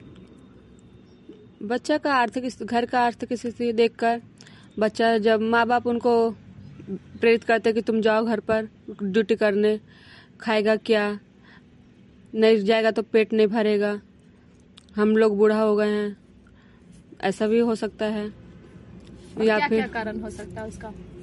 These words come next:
Speaker 1: बच्चे का भी, एक तो बच्चा नहीं पढ़ेगा तो माँ बाप भेजता है कि बच्चा नहीं पढ़ रहा, तुम करेगा क्या, जाकर पढ़, काम ही करेगा, कम से कम कुछ नहीं कर सकता तो काम कर।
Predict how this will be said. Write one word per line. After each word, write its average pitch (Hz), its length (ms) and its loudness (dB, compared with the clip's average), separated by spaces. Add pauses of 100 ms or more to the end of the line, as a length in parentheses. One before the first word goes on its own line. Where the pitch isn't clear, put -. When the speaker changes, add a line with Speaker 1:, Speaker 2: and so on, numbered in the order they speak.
(440)
Speaker 1:
बच्चे 208 340 0
का 233 160 2
भी, 240 160 4
एक 226 220 2
तो 247 80 2
बच्चा 226 240 0
नहीं 240 180 2
पढ़ेगा 240 360 2
तो 233 140 0
माँ 226 160 2
बाप 226 120 2
भेजता 220 300 -2
है 220 60 0
कि 220 100 -4
बच्चा 220 220 -2
नहीं 214 140 2
पढ़ 202 180 -2
रहा, 196 80 0
तुम 208 240 0
करेगा 190 380 0
क्या, 160 340 -10
जाकर 175 260 -6
पढ़, 101 280 -12 (440)
काम 214 200 2
ही 240 60 2
करेगा, 226 360 0 (380)
कम 202 80 2
से 202 100 0
कम 214 60 2
कुछ 226 220 -2
नहीं 226 100 0
कर 220 100 -2
सकता 220 240 -4
तो 214 100 -2 (240)
काम 202 200 -2
कर। 220 200 -4